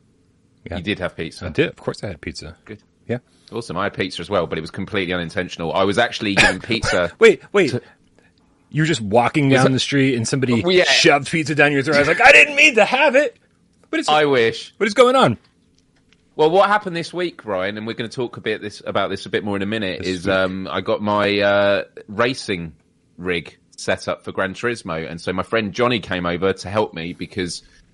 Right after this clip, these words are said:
Speaker 2: two days before I was having a mental breakdown,
Speaker 1: Been there.
Speaker 2: three hours.
Speaker 1: Yeah.
Speaker 2: Yeah, I was just rocking on the floor, not in the comfy chair 'cause the chair wasn't fixed properly.
Speaker 1: Right.
Speaker 2: Uh, and I said to him, "Could you come over and help out and I'll get us pizza?"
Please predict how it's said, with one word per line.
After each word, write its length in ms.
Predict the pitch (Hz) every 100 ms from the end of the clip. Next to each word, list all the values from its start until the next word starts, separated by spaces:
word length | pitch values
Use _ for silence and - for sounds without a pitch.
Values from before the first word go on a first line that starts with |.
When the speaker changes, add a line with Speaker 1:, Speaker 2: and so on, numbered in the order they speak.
| -
Speaker 2:
two 200 | - 113
days 220 | 107 95
before 500 | 101 - 107 90 80
I 60 | 85
was 120 | 85
having 220 | 87 82
a 140 | 85 82 _
mental 320 | 87 85 80
breakdown, 560 | 76 85 80 80 76 80
Speaker 1:
Been 140 | 85
there. 100 | 87 92
Speaker 2:
three 80 | 85
hours. 340 | 78 78 80
Speaker 1:
Yeah. 120 | 87 - _ _ _ _ _
Speaker 2:
Yeah, 280 | - 78 78
I 60 |
was 100 | 87
just 160 | 87 -
rocking 360 | 85 80 - 80
on 80 |
the 60 | 80
floor, 400 | - 87 80 80
not 200 | 98 107
in 120 | 80 85
the 60 |
comfy 320 | - 85 -
chair 280 | 80 90 80
'cause 200 | 76 90
the 60 | 78
chair 220 | - 90
wasn't 300 | 80 76 76 _
fixed 280 | - - -
properly. 440 | - - 82 78 78
Speaker 1:
Right. 240 | 76 - _ _ _
Speaker 2:
Uh, 460 | 73 85 85 87 90 - _ _ -
and 100 | 95
I 40 |
said 200 | 92 101
to 80 | -
him, 200 | 95 92 - _ -
"Could 160 | - 139
you 60 |
come 180 | 135 143
over 120 | 135
and 80 | 127
help 260 | 127 120 131
out 320 | 92 80 - _ -
and 80 | 87
I'll 80 |
get 160 | 87 95
us 80 | -
pizza?" 520 | - 87 - 73 69